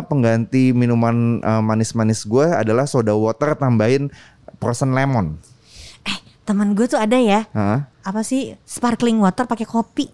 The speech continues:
Speaker 1: Nah, itu bisa juga. Oh, bisa, bisa, bisa, bisa.
Speaker 2: Iya.
Speaker 1: Bisa, eh, spark-
Speaker 2: Saking dia gatel pengen minum apa
Speaker 1: Iya,
Speaker 2: gitu,
Speaker 1: iya.
Speaker 2: dia ganti kopi pakai sparkling water
Speaker 1: Spark-
Speaker 2: dan that's the way she survive her diet.
Speaker 1: Ya, bisa. Eh, gue pernah minum, eh, sparkling water pakai ginger ale, tapi kan ginger ale masih ada gulanya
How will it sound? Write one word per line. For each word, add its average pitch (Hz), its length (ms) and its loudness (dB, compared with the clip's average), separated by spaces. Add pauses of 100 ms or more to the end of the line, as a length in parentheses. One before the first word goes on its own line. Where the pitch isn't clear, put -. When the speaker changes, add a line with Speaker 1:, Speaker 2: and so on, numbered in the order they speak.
(100)
Speaker 1:
Nah, 110 240 0
itu 226 140 2
bisa 370 160 -2
juga. 403 240 2
Oh, 554 160 2
bisa, 508 180 -2
bisa, 539 200 0
bisa, 508 180 0
bisa. 508 160 -2 (220)
Speaker 2:
Iya. 254 140 0 (280)
Speaker 1:
Bisa, 262 240 2
eh, - 80 -2 (480)
spark- 233 240 2
Speaker 2:
Saking 330 160 2
dia 302 180 4
gatel 277 460 0
pengen 262 320 0
minum 262 460 2
apa 262 280 0
Speaker 1:
Iya, 262 140 -4
Speaker 2:
gitu, 254 240 -2
Speaker 1:
iya. 359 160 0
Speaker 2:
dia 262 160 0
ganti 269 360 0
kopi 269 280 -2
pakai 269 180 -2
sparkling 240 400 -4
water 233 300 0
Speaker 1:
Spark- 254 100 -2
Speaker 2:
dan 240 160 2
that's 269 240 0
the 226 160 0
way 247 160 4
she 262 220 -2
survive 220 400 0
her 208 140 2
diet. 190 420 0
Speaker 1:
Ya, 165 100 0 (320)
bisa. 170 240 0 (100)
Eh, 135 300 0
gue 151 120 -4
pernah 151 200 -4
minum, 143 320 -6
eh, 127 240 -8
sparkling 131 400 -10
water 123 280 -4
pakai 131 200 -4
ginger 107 320 -2
ale, 147 160 2
tapi 156 160 -2
kan 151 80 2
ginger 120 300 2
ale 127 120 2
masih 139 200 0
ada 101 100 -2
gulanya 104 380 0